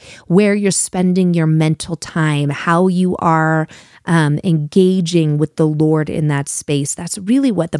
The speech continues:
Bible means when it talks about your heart. So this verse is pretty much saying, guard what your thought life is like. Guard it, because it's the source of life's consequences. Think about that line. "This is the source of life's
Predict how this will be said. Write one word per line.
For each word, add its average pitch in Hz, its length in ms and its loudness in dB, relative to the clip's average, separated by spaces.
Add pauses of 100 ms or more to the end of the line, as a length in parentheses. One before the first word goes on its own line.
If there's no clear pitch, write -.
(120)
Bible 156 240 0
means 151 400 0
when 156 80 -6
it - 100 -6
talks - 240 -10
about - 220 -10
your - 80 -12
heart. - 360 -8 (540)
So - 160 0
this 220 160 2
verse 262 320 0
is 196 140 -2
pretty 190 260 0
much 160 260 -2
saying, 180 520 -2
guard 185 580 2 (400)
what 214 360 0
your 190 200 2
thought - 560 -4
life 139 500 -6
is 143 220 -6
like. - 580 -14 (200)
Guard 262 340 0
it, - 440 -2 (420)
because 247 320 -2
it's - 200 -8
the 285 120 -6
source 262 480 -4
of 226 160 -10
life's 185 420 -2
consequences. - 800 -6
Think 233 200 -4
about 175 300 -6
that 175 200 -8
line. 165 360 -2 (380)
"This 214 260 -2
is - 200 -8
the 254 100 -8
source - 800 -6
of 175 180 -2
life's 143 560 -6